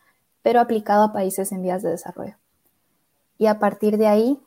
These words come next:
encontré este programa de doctorado aquí en Suiza, en E T H Zurich, se llama mi universidad. Y este programa de doctorado, bueno, ya era un proyecto,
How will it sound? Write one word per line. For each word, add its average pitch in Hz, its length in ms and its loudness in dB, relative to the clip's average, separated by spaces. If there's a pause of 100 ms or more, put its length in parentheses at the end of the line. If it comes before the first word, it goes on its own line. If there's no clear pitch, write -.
(140)
encontré 202 640 -4
este 214 200 -4
programa 196 540 -4
de 190 280 -4
doctorado 190 680 -2
aquí 202 240 -8
en 190 100 -8
Suiza, 226 400 -6 (800)
en 196 300 -4
E 202 160 -2
T 208 140 -4
H 196 300 -4
Zurich, 214 400 -2
se - 140 -12
llama 208 200 -2
mi 214 120 0
universidad. 208 640 -4 (920)
Y 285 360 2 (340)
este 254 640 4 (160)
programa 208 560 2
de 214 60 4
doctorado, 208 800 2 (400)
bueno, 190 260 -4
ya 208 280 4
era 240 140 4
un 208 80 0
proyecto, 202 520 0